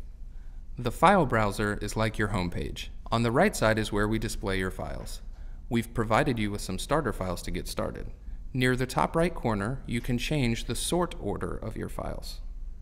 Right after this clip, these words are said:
We can also perform many actions for files from the menu, like sharing, renaming, duplicating, and deleting. Let's delete this file for now. On the bottom right corner, you'll see a small black question mark.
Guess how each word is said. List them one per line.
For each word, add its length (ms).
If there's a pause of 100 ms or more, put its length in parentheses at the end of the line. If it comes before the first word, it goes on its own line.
(100)
We 100
can 160
also 300
perform 440
many 280
actions 340
for 140
files 420
from 240
the 100
menu, 540
like 180
sharing, 600
renaming, 580
duplicating, 720
and 120
deleting. 520 (340)
Let's 320
delete 340
this 140
file 260
for 160
now. 220 (580)
On 140
the 80
bottom 380
right 160
corner, 560
you'll 180
see 160
a 80
small 400
black 340
question 380
mark. 300